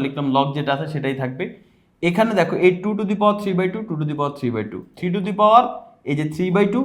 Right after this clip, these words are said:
এই যে three to the power three by two, এই যে দুইটা, এই দুইটা কিন্তু কাটাকাটি চলে গেছে। কেমনে? দেখো, two to the power minus three by two আর into two to the power three by two, এরা গুণ আকারে আছে, মানে এরা যোগ হয়ে যাবে। তার মানে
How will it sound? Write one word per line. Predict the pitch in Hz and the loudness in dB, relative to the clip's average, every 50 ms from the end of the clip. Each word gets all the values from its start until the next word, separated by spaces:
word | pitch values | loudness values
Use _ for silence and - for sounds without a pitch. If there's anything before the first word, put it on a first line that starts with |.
| 135 - - | -4 -4 -2
এই | 147 | -2
যে | 151 151 151 | -2 -2 -2
three | - 151 151 | -2 -2 -2
to | 156 156 | -2 -2
the | 156 156 | -2 -2
power | 156 156 156 - | -2 -2 -2 -2
three | 131 120 104 | -4 -2 -2
by | 101 98 - | -2 -6 -6
two, | - - - _ _ _ _ _ _ _ _ _ _ _ _ _ - 208 233 | -10 -16 -20 _ _ _ _ _ _ _ _ _ _ _ _ _ 0 4 4
এই | 262 294 294 254 | 6 6 6 4
যে | 302 285 190 170 | 4 4 4 6
দুইটা, | 175 165 156 160 151 160 202 | 4 4 4 2 2 2 4
এই | 226 220 170 | 4 4 4
দুইটা | 196 185 190 196 196 | 2 2 2 2 2
কিন্তু | 202 202 196 190 196 | 2 0 0 2 0
কাটাকাটি | 190 165 151 131 131 120 120 - 117 | 0 0 0 -2 -4 -6 -6 -6 -6
চলে | 110 101 98 98 | -8 -8 -8 -8
গেছে। | 95 - - - - - _ _ _ _ _ _ _ _ _ _ _ _ _ - | -10 -14 -16 -20 -20 -20 _ _ _ _ _ _ _ _ _ _ _ _ _ -2
কেমনে? | 160 165 185 208 240 269 - - - - - | 0 0 0 0 0 -2 -4 -6 -12 -10 -6
দেখো, | - 156 156 160 156 | -2 0 0 0 0
two | - 233 254 247 | 0 0 0 0
to | 285 240 | 0 0
the | 277 - 262 | 0 4 6
power | 269 269 269 269 220 185 | 8 8 8 8 8 6
minus | 175 180 190 214 226 214 - - | 4 4 4 2 -2 -2 -4 -4
three | 202 196 175 160 | -4 -2 0 0
by | 147 139 147 | 0 0 0
two | 135 151 - - - - | -2 -4 -4 -4 -2 0
আর | - 143 151 | 0 0 0
into | 165 170 196 214 208 | 0 -2 -2 -4 -2
two | 202 208 202 | -2 -2 -2
to | 254 240 226 | -2 -2 -2
the | 233 - | 0 2
power | 214 208 202 208 208 | 2 2 2 2 0
three | 190 143 123 123 | -2 0 0 0
by | 120 117 - | -2 -2 -2
two, | 131 147 147 - - - _ _ _ _ _ _ _ _ - - | -6 -8 -8 -10 -16 -20 _ _ _ _ _ _ _ _ -2 4
এরা | 214 240 240 185 165 185 | 4 6 6 6 6 6
গুণ | 247 254 240 220 | 6 8 8 6
আকারে | 180 - 165 151 143 139 | 6 6 6 6 6 4
আছে, | 127 147 147 | 4 2 2
মানে | 156 175 180 180 | 2 2 0 0
এরা | 185 180 160 170 | 0 0 2 4
যোগ | 170 151 127 143 | 4 4 4 4
হয়ে | 151 151 - | 4 4 4
যাবে। | 120 107 107 104 127 | 2 2 0 0 0
তার | 139 135 139 | 0 2 2
মানে | 143 143 | 0 0